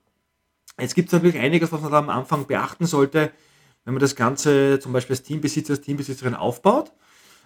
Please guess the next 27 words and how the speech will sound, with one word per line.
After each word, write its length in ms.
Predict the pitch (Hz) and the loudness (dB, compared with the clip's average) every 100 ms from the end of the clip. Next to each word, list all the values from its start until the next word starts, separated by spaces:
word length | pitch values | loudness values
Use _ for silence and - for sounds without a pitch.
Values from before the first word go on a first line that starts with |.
| - _ | -20 _
Ähm, 540 | 123 135 139 139 143 - | 0 0 0 -4 -8 -6
der 100 | 143 | 0
erste 340 | 135 208 233 | 2 4 2
Tipp 200 | 208 185 120 | 0 -2 0
wäre 320 | 120 139 190 | 2 4 4
natürlich, 320 | 185 185 180 | 2 2 0
dass 220 | 156 - | -2 -8
man 80 | 151 | -12
sich 200 | - - | -14 -12
vielleicht, 320 | - 127 131 | -2 0 0
bevor 300 | - 131 139 | -4 -2 2
man 80 | 208 | 2
das 140 | 220 | 2
Team 180 | - 160 | 0 0
erstellt, 480 | 160 160 135 135 135 | 0 2 4 4 2
mal 100 | 131 | -2
überlegt 420 | 131 127 120 139 139 | 0 2 2 0 -2
überhaupt, 400 | 131 123 123 120 | -6 -6 -6 -12
okay, 280 | - 143 147 | -2 -2 0
was 160 | 123 | -4
ist 100 | 131 | -6
der 80 | 131 | -10
Sinn 160 | - 127 | -8 -8
und 80 | |
Zweck 280 | 113 - 196 | -4 -4 0
des 180 | 208 190 | 0 0
Teams? 480 | - 160 160 - | 0 -2 -2 -8